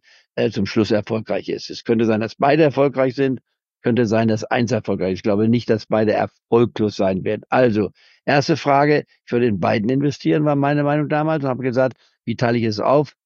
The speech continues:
Halbe, halbe. Wie viel sollte man insgesamt in all den drei unter-, beiden Unternehmen investieren? Maximal drei Prozent. Das wären also anderthalb Prozent in, äh, jedem, in jedem von dem, jeweils mit einem halben Prozent anfangen in drei Tranchen. Oder man reduziert sich von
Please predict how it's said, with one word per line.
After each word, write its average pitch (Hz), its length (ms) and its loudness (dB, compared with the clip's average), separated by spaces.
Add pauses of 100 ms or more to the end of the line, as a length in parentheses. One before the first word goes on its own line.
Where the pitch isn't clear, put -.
(180)
Halbe, 117 300 0
halbe. 147 440 2 (200)
Wie 143 100 0
viel 123 140 -2
sollte 131 180 0
man 110 220 -2
insgesamt 143 580 2
in 123 80 -2
all 127 140 -2
den 123 140 -4
drei 120 200 0
unter-, 123 280 0
beiden 113 280 0
Unternehmen 117 360 0
investieren? 117 480 0
Maximal 113 500 0
drei 104 220 0
Prozent. 143 560 0 (280)
Das 104 120 -6
wären 117 120 2
also 107 160 0
anderthalb 117 440 0
Prozent 110 440 0
in, 104 320 0 (240)
äh, 101 120 -2
jedem, 110 400 2
in 104 400 -2
jedem 120 320 2
von 139 120 2
dem, 139 220 2
jeweils 117 200 0
mit 123 80 -4
einem 107 120 -2
halben 117 200 -2
Prozent 104 340 -4
anfangen 123 380 0
in 107 60 -2
drei 95 200 -4
Tranchen. 156 420 -4 (300)
Oder 156 320 4
man 143 180 2
reduziert 131 540 -2
sich 120 260 -6
von 110 220 -2